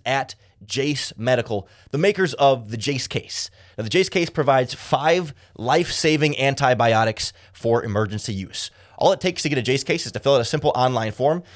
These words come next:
and in some cases, jump on a quick call with one of their board-certified physicians,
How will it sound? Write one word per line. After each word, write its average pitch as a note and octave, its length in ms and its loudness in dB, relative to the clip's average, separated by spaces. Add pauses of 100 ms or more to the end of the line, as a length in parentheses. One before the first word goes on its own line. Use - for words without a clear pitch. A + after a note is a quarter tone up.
and C3+ 140 -2
in D#3+ 60 2
some B3+ 180 2
cases, D3 380 0
jump C#3 240 4
on C#3+ 100 4
a A#2+ 60 -2
quick - 180 -6
call B2+ 240 4
with A2+ 100 -4
one A#2+ 120 4
of A2 80 2
their G#2+ 120 2
board-certified A2 1000 2
physicians, C3 400 -4